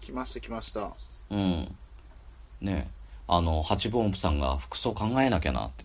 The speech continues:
Speaker 2: やっぱり運動するから。
Speaker 1: うんうん。
Speaker 2: うん。うん。「しばらく運動なんてしてないから動きやすい服装とは」ってなってる。
Speaker 1: うん。
Speaker 2: 「いざとなればスカートにヒールでも走れるけど、今回はやめとこ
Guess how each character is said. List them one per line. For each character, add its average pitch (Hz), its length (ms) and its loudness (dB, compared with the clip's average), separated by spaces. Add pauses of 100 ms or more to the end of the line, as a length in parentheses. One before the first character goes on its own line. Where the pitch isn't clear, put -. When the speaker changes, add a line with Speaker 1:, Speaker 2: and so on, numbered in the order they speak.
Speaker 2:
や 90 140 2
っ - 20 -2
ぱ 95 140 6
り 67 180 0 (360)
運 92 180 8
動 90 140 6
す 82 120 2
る 82 100 4
か 73 100 0
ら。 95 180 2 (240)
Speaker 1:
う 147 80 -4
ん - 20 0
う - 20 0
ん。 117 460 -4 (220)
Speaker 2:
う 90 60 0
ん。 82 300 2 (800)
う 85 60 -2
ん。 71 240 0 (300)
「し - 160 -2
ば 110 100 4
ら 95 80 2
く 92 100 0
運 101 200 6
動 123 160 6
な 120 100 6
ん 107 60 4
て 95 100 2
し - 80 0
て 113 80 4
な 113 120 6
い 101 60 2
か 90 100 4
ら 85 60 6
動 95 140 4
き 107 140 2
や 117 80 6
す 135 100 4
い 104 60 6
服 - 160 -4
装 98 180 4
と 104 100 2
は」 95 120 8
っ 92 60 -4
て - 100 0
な 87 100 6
っ 82 80 2
て - 100 0
る。 - 160 -6 (920)
Speaker 1:
う 120 60 -6
ん。 120 280 -2 (320)
Speaker 2:
「い 135 80 4
ざ 175 140 8
と 107 140 4
な 92 80 6
れ 87 100 4
ば 78 100 0
ス - 120 -2
カ 160 140 4
ー - 20 2
ト - 100 0
に 80 100 4
ヒ 113 180 2
ー 123 80 2
ル 123 40 2
で 123 120 6
も 76 300 4 (300)
走 107 300 4
れ 104 80 8
る 92 80 6
け 87 100 2
ど、 80 80 0
今 143 180 4
回 82 200 8
は 69 80 4
や 73 100 6
め 82 140 6
と 85 100 2
こ - 240 0